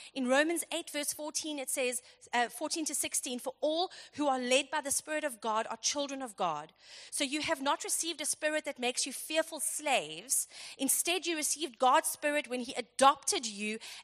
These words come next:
as his own children. Now we call him Abba Father, for his Spirit joins with our spirit to affirm that we are God's children. In Romans eight verse seventeen, the promise, it says,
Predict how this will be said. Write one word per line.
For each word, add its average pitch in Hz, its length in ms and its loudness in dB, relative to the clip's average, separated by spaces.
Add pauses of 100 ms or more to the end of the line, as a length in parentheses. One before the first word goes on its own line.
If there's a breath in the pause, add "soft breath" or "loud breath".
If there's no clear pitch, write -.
as 262 240 4
his 285 220 -6
own 247 160 0
children. 233 580 -4 (320 loud breath)
Now 254 260 8
we 359 120 0
call 302 320 -2
him 294 220 -6 (100)
Abba 311 240 4
Father, 311 480 2
for 233 160 -8
his 247 160 -4
Spirit 311 400 -2
joins 294 340 2
with 294 120 -6
our 294 140 2
spirit 214 460 -4 (280 loud breath)
to - 140 -2
affirm 233 600 0 (300 loud breath)
that 233 180 -2
we 269 240 -2
are 247 140 4
God's 220 400 0
children. 175 640 -4 (400 soft breath)
In 285 140 -2
Romans 320 380 2
eight 339 160 -2
verse 320 180 -2
seventeen, 277 840 -6 (420)
the - 60 -4
promise, 233 560 0
it - 140 -8
says, 247 360 0